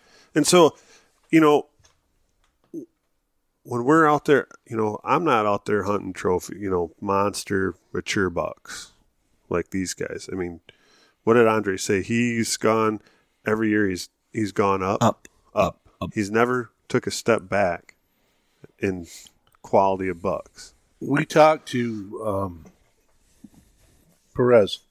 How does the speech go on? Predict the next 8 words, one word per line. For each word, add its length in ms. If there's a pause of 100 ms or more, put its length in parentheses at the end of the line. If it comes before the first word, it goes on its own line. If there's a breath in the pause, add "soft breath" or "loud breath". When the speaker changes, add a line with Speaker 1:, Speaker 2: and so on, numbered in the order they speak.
(1200)
Speaker 2:
Dan 220
Perez. 400
Speaker 3:
Dan 140
Perez. 420 (440)
Speaker 2:
Um, 340 (200)
Speaker 3:
Whitetail 400
Properties. 600
Speaker 2:
Yep. 140